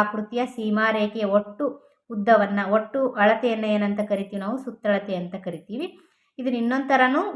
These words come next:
ಸೂಚಿಸ್ಬೋದು. ಸಮಬಾಹು ತ್ರಿಭುಜದ ಸುತ್ತಳತೆ ಕಂಡುಹಿಡಿಯೋ ಸೂತ್ರ ಏನಪ್ಪಾ ಅಂದ್ರೆ ತ್ರೀ ಎ. ತ್ರೀ ಅಂದ್ರ ಮೂರು ಬಾಹುಗಳದಾವಲ್ಲ, ಆದ್ರಿಂದ ಮೂರು ಬರುತ್ತಾ. ನೆಕ್ಸ್ಟ್, ಎ ಅಂದ್ರೆ ಒಂದು ಬಾಹುವಿನ ಅಳತೆ, ಯಾವ್ದಾದ್ರು ಒಂದ್ ಬಾಹುವಿನ ಅಳತೆ ತಗೊಂಡ್ರ ಅದು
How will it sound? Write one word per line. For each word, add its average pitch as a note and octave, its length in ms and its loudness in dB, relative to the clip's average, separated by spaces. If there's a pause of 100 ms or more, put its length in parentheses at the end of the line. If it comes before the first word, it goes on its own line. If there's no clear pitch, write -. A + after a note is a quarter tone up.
(120)
ಸೂಚಿಸ್ಬೋದು. A3 520 -8
ಸಮಬಾಹು C4 480 4 (100)
ತ್ರಿಭುಜದ B3 500 -2 (120)
ಸುತ್ತಳತೆ B3+ 500 -4
ಕಂಡುಹಿಡಿಯೋ A#3 460 -2
ಸೂತ್ರ A#3+ 320 -8
ಏನಪ್ಪಾ G#3+ 260 -8
ಅಂದ್ರೆ A#3+ 180 -4 (180)
ತ್ರೀ A#3 140 -6 (280)
ಎ. - 20 -4 (1300)
ತ್ರೀ C#4+ 120 0 (120)
ಅಂದ್ರ B3+ 180 0 (340)
ಮೂರು C4 240 4 (140)
ಬಾಹುಗಳದಾವಲ್ಲ, A3 640 6
ಆದ್ರಿಂದ G#3+ 320 0 (120)
ಮೂರು G#3 220 4
ಬರುತ್ತಾ. F3 340 -2 (520)
ನೆಕ್ಸ್ಟ್, C4+ 200 -8 (100)
ಎ C#4 120 4
ಅಂದ್ರೆ D4+ 160 4 (120)
ಒಂದು B3+ 160 2 (120)
ಬಾಹುವಿನ A#3+ 320 4 (100)
ಅಳತೆ, A#3 320 0 (280)
ಯಾವ್ದಾದ್ರು G#3+ 380 2
ಒಂದ್ A3+ 180 -2
ಬಾಹುವಿನ A3 240 0
ಅಳತೆ G3+ 180 -2 (100)
ತಗೊಂಡ್ರ G3+ 300 -2 (640)
ಅದು A#3 180 -2